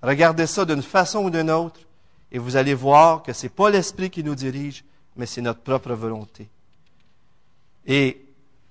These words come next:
imaginez-vous deux groupes de personnes, un peu petit ici puis un grand groupe de personnes là. Le règne de Dieu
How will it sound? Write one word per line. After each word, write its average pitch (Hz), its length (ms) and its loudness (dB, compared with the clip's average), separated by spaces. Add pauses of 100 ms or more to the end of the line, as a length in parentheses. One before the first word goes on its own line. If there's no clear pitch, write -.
(360)
imaginez-vous 226 1000 2
deux 214 500 2 (180)
groupes 185 280 6
de 170 100 6
personnes, 160 580 4
un 139 120 0
peu 190 160 -2
petit - 380 -6
ici 233 280 -4
puis 185 140 0
un 156 80 2
grand 160 260 6
groupe 170 280 2
de 143 80 0
personnes 131 540 -4
là. 123 160 -4 (880)
Le 180 180 6
règne 254 380 6
de 190 140 4
Dieu 208 580 0